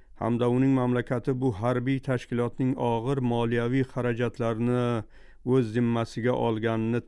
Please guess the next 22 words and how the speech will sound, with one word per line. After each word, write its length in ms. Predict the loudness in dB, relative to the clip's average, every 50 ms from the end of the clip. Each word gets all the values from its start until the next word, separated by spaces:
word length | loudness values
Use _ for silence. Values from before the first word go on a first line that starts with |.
| -6
tanqid 400 | -6 -4 -4 -4 -4 -2 -4 -4 -4 -2
qilishidan 520 | -4 -4 -4 -4 -4 -4 -2 -2 -2 -2 -4 -4
keyin 380 | -2 0 0 0 0 0 0 -2 -4 -6 -12 -20 -20 -20 -20 -12 -6
yanada 400 | -2 -2 0 0 0 0 -2 -4
kuchaydi. 540 | -4 -6 -14 -10 -8 -6 -6 -6 -8 -10 -14 -14 -16 -18 -20 -20 -20 -20 -20 -20 -20 -20 -20 -20 -20 -20 -20 -20 -20 -20 -20 -20 -20 -18
Shuningdek, 540 | -4 0 4 4 6 6 4 4 2 0
Trumpning 440 | -2 -2 0 2 2 2 2 2 2
Yevropa 440 | 4 4 4 4 2 0 0 2 0
Ittifoqi 520 | 0 0 -2 -2 0 0 0 0 -2 -2
bilan 200 | 0 0 0 0 -2
tuzilgan 460 | -2 -4 -4 -2 -2 0 0 -2 -2
savdo 400 | -2 -4 -4 -4 -2 0 0 -2 -2 -2
shartnomalarini 760 | -4 -6 -6 -4 -4 -4 -2 -2 0 0 0 0 0 -2 -2 0
bekor 360 | 0 -2 -2 -2 -2 -2 -2 -2 -2 -6
qilib, 200 | -8 -8 -8 -8 -14 -20 -20 -20 -20 -20 -20 -20 -20 -20 -20 -20 -20 -20 -10 -4
"Yevropaning 600 | 0 2 4 4 4 4 2 2 2 4 2 2
har 280 | 2 2 2 2 2 0
bir 100 | 0 2 2
davlati 480 | 2 2 4 2 2 0 0 -2 -2
bilan 200 | 0 0 0 0 0 0 0
alohida-alohida 1000 | 2 2 4 2 2 2 2 2 2 2 2 2 2 2 2 2 2 2 0 0 0
shartnoma 600 | -2 -2 -2 -2 -2 -2 -2 -2 0 0 0 0